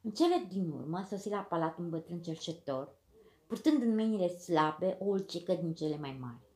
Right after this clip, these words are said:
Regele îl întrebă: „Ce vrei, taică?” „Să ai parte, luminăția ta, de viață îndelungată.”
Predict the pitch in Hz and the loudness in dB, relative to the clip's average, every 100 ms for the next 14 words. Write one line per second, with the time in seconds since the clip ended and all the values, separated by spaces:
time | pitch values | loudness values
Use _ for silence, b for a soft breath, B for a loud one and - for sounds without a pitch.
0 | _ _ _ _ _ _ _ - 208 226 | _ _ _ _ _ _ _ -2 2 2
1 | 220 208 202 180 170 160 156 139 139 _ | 4 4 2 0 -2 -4 -4 -8 -10 _
2 | _ _ _ _ _ _ _ - - 508 | _ _ _ _ _ _ _ -12 0 4
3 | 453 - 196 160 147 - - _ _ _ | 4 6 6 4 -2 -6 -10 _ _ _
4 | _ _ _ _ _ _ - 262 269 - | _ _ _ _ _ _ 2 2 2 4
5 | 226 - 180 170 175 175 165 - 170 147 | 4 4 -2 0 -2 -2 -4 -2 -2 0
6 | 160 156 160 170 160 - 156 143 147 151 | -2 -2 0 0 -2 -4 -8 -6 -6 -4
7 | 143 143 - 135 | -4 -4 -8 -12